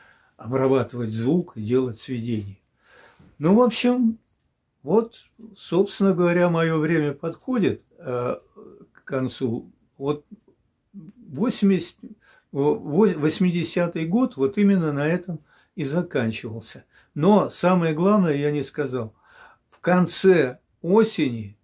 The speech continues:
это, наверное, был ноябрь месяц. Я наконец-то увидел в продаже вот эту вот маленькую пластиночку «Миньон», который состоял из четырёх песен, и две было моих.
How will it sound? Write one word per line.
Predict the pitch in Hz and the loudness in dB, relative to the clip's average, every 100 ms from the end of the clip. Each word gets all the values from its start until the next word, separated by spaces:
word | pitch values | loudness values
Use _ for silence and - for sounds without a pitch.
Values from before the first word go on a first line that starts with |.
| _ | _
это, | 139 135 156 | -6 -4 -2
наверное, | 156 156 147 139 135 | 2 2 2 0 -2
был | 127 131 | -2 -2
ноябрь | 131 135 135 113 120 | 0 2 0 0 -4
месяц. | 117 156 190 - 110 - | -2 0 0 -2 -16 -6
Я | 127 135 | -2 0
наконец-то | 127 135 120 165 170 - 147 - _ _ _ _ | -2 -2 -2 -2 -4 -8 -10 -10 _ _ _ _
увидел | - 131 139 156 135 | -4 0 2 4 2
в | 113 | 0
продаже | - 123 117 143 180 120 104 - _ _ - | -6 -4 0 0 0 -2 -6 -10 _ _ -4
вот | 123 117 | -4 0
эту | 170 170 151 | 0 2 0
вот | 120 135 147 - _ _ _ - | 0 0 -2 -8 _ _ _ -8
маленькую | 123 143 151 139 135 123 | -2 2 2 0 -2 -4
пластиночку | 113 131 113 - 135 120 117 101 - | -2 -4 -4 -4 -2 0 0 -4 -8
«Миньон», | 113 120 117 117 135 160 160 - _ _ _ | -4 -2 0 2 2 2 0 -8 _ _ _
который | 127 - 131 120 | -10 -2 0 0
состоял | 110 127 - 131 120 127 147 147 - _ _ _ _ _ _ | -4 -10 -10 -4 -2 0 0 -4 -8 _ _ _ _ _ _
из | - 135 107 - | -4 -2 -2 -8
четырёх | - - - 131 123 151 147 - _ _ _ _ | -14 -16 -2 2 4 2 0 -8 _ _ _ _
песен, | 139 123 - 104 110 - | -2 -2 -4 -12 -14 -6
и | 131 | -2
две | 117 147 175 | 0 2 2
было | 123 143 147 | 2 0 0
моих. | 135 131 120 107 101 | -2 0 0 -2 -6